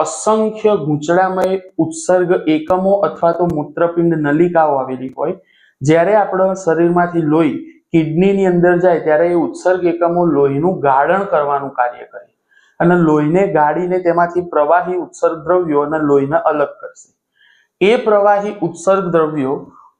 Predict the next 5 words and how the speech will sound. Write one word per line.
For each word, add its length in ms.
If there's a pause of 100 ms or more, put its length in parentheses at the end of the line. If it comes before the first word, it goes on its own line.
(160)
મૂત્રવાહિની 1080
મારફતે 580 (460)
મૂત્રાશયની 880
અંદર 300
આવશે. 360